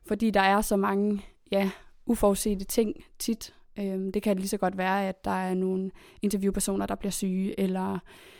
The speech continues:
at man ikke lige kan få rekrutteret dem, man gerne vil, og til den tid, man gerne vil, og sådan. Øhm, så tror jeg, det er vigtigt, at nu står vi også i en situation, hvor vi er færdige med interviews, øhm, og vi skal til at,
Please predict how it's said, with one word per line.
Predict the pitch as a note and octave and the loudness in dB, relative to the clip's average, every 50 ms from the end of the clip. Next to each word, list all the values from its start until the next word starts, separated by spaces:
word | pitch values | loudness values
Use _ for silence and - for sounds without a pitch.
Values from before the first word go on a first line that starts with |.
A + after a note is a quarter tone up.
| - - - - - | -20 -20 -8 -2 0
at | F#3+ G3 | 2 4
man | F#3+ G3 | 4 4
ikke | G3 G3 - | 4 2 2
lige | G3+ G3 G3 | 0 0 0
kan | - G#3 G3 | 0 -2 -2
få | - F#3+ F#3 | 0 0 0
rekrutteret | G3 F#3+ - - A#3 - - - A3+ G#3 F#3+ F#3 F#3 - | -2 -2 -2 -2 -4 -2 2 4 6 6 6 4 2 0
dem, | - F#3+ F#3+ | 0 2 2
man | G3 G3 F#3+ | 4 4 2
gerne | F#3 - F#3+ F#3+ F#3+ F#3 | 2 2 2 2 2 4
vil, | G3+ G3+ G#3 A3+ A3+ A3+ A#3 - | 4 4 4 4 4 2 0 0
og | - F#3+ | -4 -6
til | - - G3 | -6 -4 -4
den | G3 G3 - | -2 -4 -4
tid, | - - - A#3+ A#3 | -4 -2 -2 -2 -2
man | - G#3 G3+ | -2 -4 -4
gerne | - G3+ G3+ G3+ G3+ | -4 -2 0 0 0
vil, | G3+ G3+ G3+ G3+ G#3 | 0 0 0 0 -2
og | G3+ G3 | -2 -2
sådan. | - G3+ F#3+ - - - - - - - - - - _ - _ - - | -2 -2 -2 -4 -6 -12 -20 -20 -20 -20 -20 -20 -20 _ -20 _ 0 2
Øhm, | G3+ G3 F#3+ F#3 F#3+ F#3+ F#3+ F#3 F#3 F#3+ F#3 - - - - - - - - - - _ _ - - - - _ _ _ _ _ _ - | 4 4 4 4 2 2 0 -2 -4 -4 -6 -10 -16 -20 -20 -20 -20 -20 -20 -20 -20 _ _ -20 -20 -20 -20 _ _ _ _ _ _ -6
så | - - A#3 | -6 -4 -4
tror | - - - A#3+ A#3 | -2 4 6 8 8
jeg, | G#3 F#3+ F#3+ F#3 | 8 6 4 2
det | G3 | 2
er | F#3+ | 2
vigtigt, | G3 A3 A#3+ - - G#3 F#3+ - - - | 4 2 2 2 -2 -6 -6 -6 -4 -2
at | G3 F#3+ F3+ - - - - - _ _ _ _ _ _ _ - | -2 -2 -2 -4 -8 -16 -18 -20 _ _ _ _ _ _ _ -4
nu | G#3+ G#3 | -2 -2
står | G3+ - - G#3+ G3+ | 0 4 6 6 6
vi | F#3 F#3 F#3 | 6 6 2
også | F#3 G3 - - | 2 2 2 2
i | G3 | 0
en | F#3+ | 0
situation, | - G3 F#3 F#3 F#3 - G#3+ G#3 G3 F#3+ | 0 -2 -4 -4 -4 -2 0 2 2 2
hvor | F#3 F3+ | 0 -2
vi | F#3 F#3 | -4 -6
er | F#3 | -2
færdige | - G#3+ A3 B3+ C#4 C#4 | 2 4 4 6 6 4
med | B3 A3+ | 4 4
interviews, | G#3+ A3 - - A3 A3 A3 A3 A#3+ B3 - - - - - - _ _ _ _ _ - | 2 0 0 0 -2 0 0 0 -2 -2 -6 -10 -14 -18 -20 -20 _ _ _ _ _ -6
øhm, | G3 G3 F#3+ F#3+ F#3+ | -4 -2 -2 -2 -2
og | F#3+ F#3+ | -2 -2
vi | G#3 | -2
skal | - - - - | -4 -4 -6 -6
til | - - F#3+ | -4 -4 -4
at, | F#3+ - - F#3+ F#3+ | -2 -2 -4 -4 -4